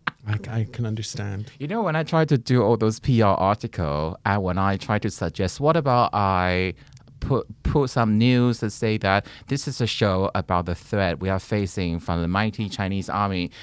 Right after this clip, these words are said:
Speaker 2: they are not interested. But then I say, "What about I pitch I had to endure a five-hour train journey and carrying my human-sized teddy bear?" And it was taken. So it just speaks for our news value these days. Yeah, the world is fucked.
Speaker 1: <laughs> The way,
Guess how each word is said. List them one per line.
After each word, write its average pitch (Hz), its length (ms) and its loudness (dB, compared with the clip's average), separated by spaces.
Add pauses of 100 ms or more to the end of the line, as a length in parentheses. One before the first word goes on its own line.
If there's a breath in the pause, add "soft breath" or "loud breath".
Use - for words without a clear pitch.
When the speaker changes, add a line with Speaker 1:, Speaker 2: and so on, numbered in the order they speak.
(160 loud breath)
Speaker 2:
they 98 100 -4
are 90 100 2
not 104 320 0
interested. - 680 -6
But 87 140 -4
then 95 100 -2
I 90 60 -2
say, 95 180 0
"What 156 180 0
about 180 220 4
I 160 120 6
pitch 131 380 0
I 110 120 2
had 120 240 -2
to 117 120 -2 (360 soft breath)
endure 117 460 4
a 110 60 4
five-hour 117 540 4
train 113 340 2
journey 98 480 2
and 92 260 -2
carrying 101 420 2
my 90 240 2
human-sized 95 800 -2
teddy 80 260 -4
bear?" 58 280 -4 (340 loud breath)
And 113 120 0
it 147 40 2
was 180 160 0
taken. 131 460 0 (200 loud breath)
So 120 180 2
it 120 80 0
just 175 160 2
speaks - 300 0
for 127 120 2
our 107 300 6
news 110 340 4
value 95 400 4
these 73 260 -4
days. 71 360 -4
Yeah, 71 160 -4
the 90 100 4
world 104 280 4
is - 120 -2
fucked. - 800 -12
Speaker 1:
<laughs> - 40 4 (140)
The 190 220 12
way, 214 180 8